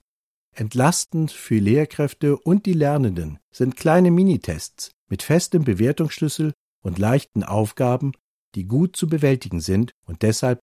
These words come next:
zusätzlich motivieren. Das kann auch auf spielerische Weise durch Logicals oder Rätsel geschehen.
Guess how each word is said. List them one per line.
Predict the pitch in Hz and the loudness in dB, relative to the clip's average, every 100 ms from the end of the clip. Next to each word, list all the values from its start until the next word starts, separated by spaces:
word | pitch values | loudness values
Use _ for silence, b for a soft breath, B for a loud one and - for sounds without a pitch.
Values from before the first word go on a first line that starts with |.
| _ | _
zusätzlich | - 95 87 95 - 113 - | -6 -4 -2 -4 -2 -6 -2
motivieren. | 135 135 156 180 190 110 - _ _ _ _ _ _ _ | -2 0 0 2 0 -2 -8 _ _ _ _ _ _ _
Das | 143 - | -2 0
kann | 180 180 | 2 2
auch | 170 | 2
auf | 160 | -2
spielerische | - 196 202 127 98 92 | -6 -4 -2 0 -2 -2
Weise | 87 87 85 87 | -2 -2 -4 -2
durch | 123 113 123 | -2 -2 0
Logicals | 151 - 160 - 76 - - | -2 0 -6 -4 -10 -10 -8
oder | 123 131 127 | -2 0 2
Rätsel | 147 180 - 104 | 2 2 0 -6
geschehen. | 78 - 71 69 | -6 -12 -16 -18